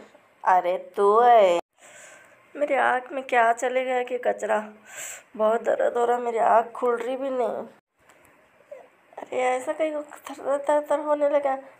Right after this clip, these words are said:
कूद ना नीचे एकदम। कब से बोल रहा भूख लग रही, भूख लग रही है। अभी ले, कितना खाता खा। देख, तेरे को पूरी packet खा। ये दोनों को ऐसे कैसे हिचका लग रहे हैं एक साथ। <laughs> देखो,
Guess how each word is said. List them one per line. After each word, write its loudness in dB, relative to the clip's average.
कूद 0
ना 6
नीचे 0
एकदम। -2
कब -2
से 0
बोल 4
रहा 4
भूख -6
लग 2
रही, -4
भूख -8
लग 0
रही -10
है। -6
अभी -6
ले, 0
कितना 0
खाता 0
खा। -2
देख, -6
तेरे 0
को -10
पूरी -10
packet -4
खा। -4
ये -6
दोनों -2
को 0
ऐसे 0
कैसे -4
हिचका -2
लग 4
रहे 0
हैं 2
एक 0
साथ। -2
<laughs> -8
देखो, -6